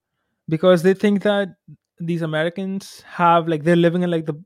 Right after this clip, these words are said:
one of the best countries in the world and they have access to everything. And they're still acting like they're being discriminated against and they have no, whatever, ability and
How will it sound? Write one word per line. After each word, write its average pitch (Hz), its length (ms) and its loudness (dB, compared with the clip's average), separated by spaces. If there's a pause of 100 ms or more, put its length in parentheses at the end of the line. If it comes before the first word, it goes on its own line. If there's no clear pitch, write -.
one 156 200 0
of 160 60 0
the 160 60 -4
best 143 240 -2
countries 143 340 -6
in 151 100 -2
the 147 120 0
world 139 400 -4
and 139 140 -4
they 147 60 0
have 147 160 0
access 139 380 -4
to 156 100 -10
everything. 139 600 -4 (760)
And 156 120 0
they're 170 120 4
still 185 220 -2
acting 160 300 -4
like 151 260 -6 (1080)
they're 151 240 2
being 151 180 -2
discriminated 151 560 -6
against 139 460 -10
and 139 300 -16 (560)
they 143 120 0
have 147 160 -2
no, 139 360 -8
whatever, 139 380 -2 (120)
ability 143 500 0
and 135 360 -8